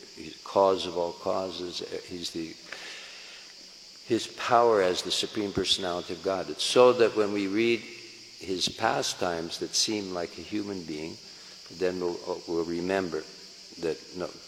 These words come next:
they're not ordinary pastimes. They may look like, they may seem like pastimes of an ordinary human being. Caterina, if you want, there's,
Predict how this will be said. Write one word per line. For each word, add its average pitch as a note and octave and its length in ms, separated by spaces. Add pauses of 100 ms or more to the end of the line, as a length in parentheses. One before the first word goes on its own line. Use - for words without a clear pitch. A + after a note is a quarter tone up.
(340)
they're F2 120
not G#2 260
ordinary E2 580
pastimes. D2+ 680
They F#2 120
may F#2 220
look F#2+ 380
like, E2+ 280
they E2 100
may E2+ 160
seem D#3 520
like F2 240 (420)
pastimes F2 680
of D#2 120
an E2 160
ordinary E2 460
human D#2+ 280
being. E2+ 260 (1000)
Caterina, A#2+ 600
if G#2 180
you G2 120
want, A2+ 300
there's, F#2+ 280